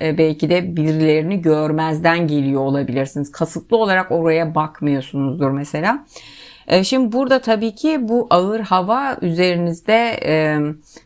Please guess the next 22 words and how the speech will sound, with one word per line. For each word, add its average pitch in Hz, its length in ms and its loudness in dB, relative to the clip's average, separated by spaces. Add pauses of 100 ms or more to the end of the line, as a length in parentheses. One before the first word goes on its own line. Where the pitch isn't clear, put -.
hani 156 140 2
sizi 180 460 0
harekete 180 480 0
geçmek 170 540 -2
konusunda, 170 840 -2 (380)
e, 156 200 2
zorluyor 175 680 2
olabilir. 160 880 -2
Fakat, 233 580 0 (120)
e, 160 180 0
buradan, 175 420 0 (220)
e, 151 300 0 (240)
çıkabilecek 170 680 0 (100)
olan 151 360 0
kişi 226 300 -6
de 240 80 2
sizsiniz 151 760 -6
diyor 147 220 -4
burada, 143 300 -2 (420)
e, 147 220 2
kupa 156 440 0
üçlüsü. 160 600 -2